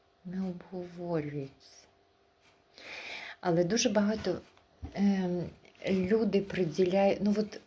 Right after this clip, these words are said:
увагу, що християни, віряни, віряни, миряни,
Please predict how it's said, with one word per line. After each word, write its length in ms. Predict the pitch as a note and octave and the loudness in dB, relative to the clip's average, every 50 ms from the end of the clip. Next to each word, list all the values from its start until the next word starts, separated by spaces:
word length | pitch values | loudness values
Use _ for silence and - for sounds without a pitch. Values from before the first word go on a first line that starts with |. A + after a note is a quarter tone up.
| - | -12
увагу, 540 | - E3+ E3 E3 F#3 G3+ G3 F#3+ E3+ F3 E3+ | -8 -6 -2 2 4 4 4 4 2 -2 -2
що 340 | E3+ - - - E3 D#3+ - | -2 -2 -2 0 0 0 0
християни, 840 | - - - F#3 F3+ - - - F3 F3+ G#3 G#3 G#3+ G#3+ G3+ F#3+ E3+ | -2 -4 -4 -4 -6 -6 -8 -6 0 4 6 6 8 8 6 6 4
віряни, 680 | D#3 D#3+ F3 F3 E3+ D#3+ D#3+ D#3+ D3+ D3 C#3 D3 D#3 - - _ _ _ _ _ _ - - - - - - - - - - - | 2 2 2 4 4 4 2 2 0 -2 -4 -6 -10 -12 -14 _ _ _ _ _ _ -20 -20 -18 -16 -16 -16 -16 -18 -16 -8 -2
віряни, 640 | E3 E3+ F3+ F3+ F#3+ F#3+ G3 G#3 G#3 G3 G3+ F#3+ | 4 4 6 6 8 8 10 10 8 8 8 4
миряни, 880 | F#3 F#3 F#3+ F#3 F3+ F#3 F#3 F#3 F#3+ G3 G3 F#3+ F#3+ F#3+ G3 F#3+ - | 4 4 4 4 4 4 4 4 2 2 2 2 2 0 0 -2 -4